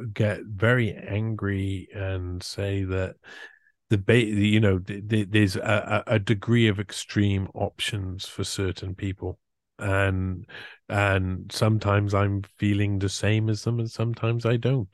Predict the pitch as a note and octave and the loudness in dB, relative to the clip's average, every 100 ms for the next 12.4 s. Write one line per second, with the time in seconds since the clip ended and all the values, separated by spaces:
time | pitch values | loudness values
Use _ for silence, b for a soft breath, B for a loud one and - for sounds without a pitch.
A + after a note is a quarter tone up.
0 | - - F#2 G#2 G#2+ G#2+ G2 G2 - A2+ | -8 -6 -4 -6 -4 -2 -2 -2 0 2
1 | A#2 - F#2 F2+ F2+ G2+ G#2 G2 F#2+ - | 2 0 -6 -4 0 2 2 2 0 -2
2 | G2+ G#2 G2+ G2 G2 G2 - F#2+ F2+ - | -2 0 0 0 -2 -2 0 -2 -2 -8
3 | - A2 G#2+ F2+ - F#2+ G2+ G2+ G2 F#2+ | -4 -2 -2 -4 -6 -4 -2 -2 -2 -4
4 | F#2+ G2 F#2+ F#2+ - G2 - G#2 - B2 | -2 -2 -2 -2 -4 -4 -6 -16 -2 0
5 | A2+ - F#2+ F#2+ - F#2+ - G2+ F#2 F#2 | 0 -2 -6 -6 -10 -14 -10 -6 -6 -6
6 | F2+ F#2 _ B B B B B B G#2 | -8 -10 _ B B B B B B 4
7 | G2+ G2+ G#2 G2 G#2+ G#2+ A2+ G#2+ G#2 A2+ | 4 6 4 2 0 -2 2 2 4 2
8 | A2+ G2+ - G#2 G2 - G#2 A2 - G2+ | 2 -2 0 0 0 -2 -2 -2 -2 0
9 | F#2+ F#2+ F#2+ G2 G2 G#2 A2 F#2+ - - | 0 -2 -2 -6 0 2 2 0 -4 -6
10 | G2 F#2 F#2 G2+ G#2+ G#2 - - F#2 F#2 | -4 -4 -2 2 2 0 -8 -8 -2 -2
11 | F#2+ F#2+ F#2+ F#2 - F#2+ G2+ G2 F2+ F#2+ | -2 -4 -4 -6 -6 -2 -2 -2 -6 -6
12 | F#2 G2+ G2 F#2+ | -6 -4 -2 -4